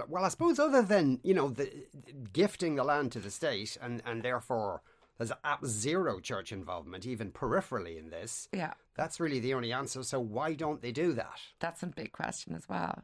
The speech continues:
Speaker 2: You know,
Speaker 1: Yeah.
Speaker 2: that's again
Speaker 1: Hence the suspicion.
Speaker 2: Yeah, exactly,
Speaker 1: Yeah.
Speaker 2: exactly.
Speaker 1: Um, so,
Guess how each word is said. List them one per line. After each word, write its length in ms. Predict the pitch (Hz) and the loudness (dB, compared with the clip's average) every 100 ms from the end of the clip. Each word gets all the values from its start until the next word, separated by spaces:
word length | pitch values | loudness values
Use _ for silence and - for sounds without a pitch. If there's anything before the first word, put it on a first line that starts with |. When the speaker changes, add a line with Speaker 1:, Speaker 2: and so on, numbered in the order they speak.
| _ | _
Speaker 2:
You 120 | 170 | -4
know, 60 | 165 | 0
Speaker 1:
Yeah. 180 | 131 110 | 0 0
Speaker 2:
that's 220 | - - | -4 -6
again 500 | - 165 151 156 165 | -6 -4 -2 -6 -8
Speaker 1:
Hence 320 | - 113 123 | -6 -6 -6
the 100 | - | -6
suspicion. 540 | 131 156 - 202 220 - | -4 -4 -2 0 0 -2
Speaker 2:
Yeah, 100 | - - - - | -4 -6 -10 -10
exactly, 460 | - 139 131 107 - _ | 0 2 2 0 -6 _
Speaker 1:
Yeah. 40 | 190 | -4
Speaker 2:
exactly. 420 | 147 123 113 - | 0 2 2 -2
Speaker 1:
Um, 40 | |
so, 260 | - 160 | 2 2